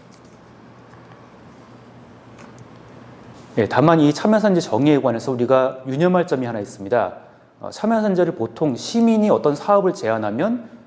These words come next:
그게 예산에 반영되느냐, 그 여부를 그 결정하는 그 과정으로만 이해하시는 경우가 많은데요. 물론 그게 이제 중요한 과정입니다만, 어, 그 못지않게 전체 예산에 대해서 시민들께 정보를 공개하고 의견을 수렴하는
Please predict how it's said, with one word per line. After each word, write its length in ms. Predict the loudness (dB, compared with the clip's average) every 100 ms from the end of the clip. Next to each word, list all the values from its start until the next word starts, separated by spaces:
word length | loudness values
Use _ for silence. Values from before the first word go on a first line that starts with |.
| -20 -10
그게 300 | -2 0 2
예산에 680 | 0 0 0 0 -2 -8 -10
반영되느냐, 800 | -4 0 2 2 2 -2 -2 -8
그 140 | -6 0
여부를 720 | 2 2 2 4 2 -2 -6
그 120 | -12
결정하는 680 | -8 -2 -2 -2 -4 -4 -6 -12 -20 -20 _
그 280 | -2 0 2
과정으로만 840 | 0 0 0 0 -2 0 0 -2
이해하시는 460 | -2 0 0 -2 -6
경우가 220 | -4 -4
많은데요. 580 | -4 -6 -6 -4 -2 -4 -10 -20 -20 _ -4
물론 240 | 0 0
그게 120 | 0
이제 120 | -4
중요한 420 | -6 -2 0 0 -2
과정입니다만, 880 | -6 -6 -6 -8 -6 -4 -4 -4 -14 -20 _ -14
어, 240 | -12 -12 -4
그 100 | -2
못지않게 1040 | 0 0 0 0 -2 -4 -2 -4 -8 -20 -20 -12
전체 500 | -4 -4 -2 0 2
예산에 320 | 2 0 0
대해서 460 | -2 -2 0 0
시민들께 500 | 0 -4 -2 -2 -2
정보를 420 | -6 -6 -2 -2 -2
공개하고 640 | -4 -2 -2 0 0 0
의견을 280 | 2 2 0
수렴하는 560 | -2 -2 -2 -2 -6